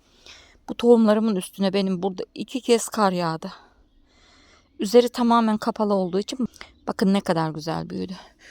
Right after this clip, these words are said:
Şu, e, çeri domates. Evdekiler çıkmadı. Bir, bir tane bir saksısını, gerçek normal domatesimi eve götürmüştüm. Daha güzel büyüsün diye. O çıkmadı.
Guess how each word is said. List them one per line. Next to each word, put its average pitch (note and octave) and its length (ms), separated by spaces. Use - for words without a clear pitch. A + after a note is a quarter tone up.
Şu, - 460
e, G#3 300
çeri A3+ 280
domates. E3 520
Evdekiler G#3+ 580
çıkmadı. E3 560
Bir, F3+ 320
bir D3+ 140
tane F3+ 380
bir F3+ 40
saksısını, F#3+ 640
gerçek - 600
normal F3+ 440
domatesimi F3+ 640
eve G3 160
götürmüştüm. E3+ 640
Daha F3+ 160
güzel D#3 380
büyüsün E3+ 380
diye. A#3+ 140
O B3+ 120
çıkmadı. B3 600